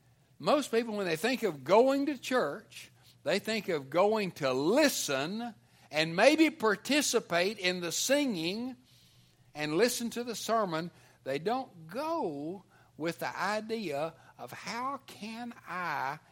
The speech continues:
help somebody today? How can I stir somebody up to love and to good works?"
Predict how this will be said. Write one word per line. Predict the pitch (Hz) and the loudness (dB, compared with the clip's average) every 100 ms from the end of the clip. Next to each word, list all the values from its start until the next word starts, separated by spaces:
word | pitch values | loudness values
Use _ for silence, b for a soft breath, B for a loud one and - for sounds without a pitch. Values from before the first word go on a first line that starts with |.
| b b | b b
help | - 208 190 - | -12 -10 -10 -14
somebody | - 120 98 92 82 - 113 - | -12 -10 -12 -12 -14 -16 -20 -20
today? | 80 76 - - _ _ _ b b b b b | -20 -20 -20 -20 _ _ _ b b b b b
How | - 277 | 4 4
can | 285 262 240 | 6 4 4
I | 220 175 | 4 2
stir | - - - 254 277 277 | 0 -4 4 6 8 6
somebody | - - 254 247 240 240 196 | 2 4 4 6 4 4 0
up | 233 240 180 190 - _ b b b b - | 4 6 6 4 -8 _ b b b b -14
to | 151 131 | -6 -6
love | 131 185 175 110 - - - - _ _ _ _ - | -6 -8 -8 -10 -16 -20 -20 -20 _ _ _ _ -12
and | 131 127 | -10 -10
to | 113 | -12
good | 101 117 113 | -14 -12 -12
works?" | 104 95 - _ - - | -12 -14 -14 _ -20 -20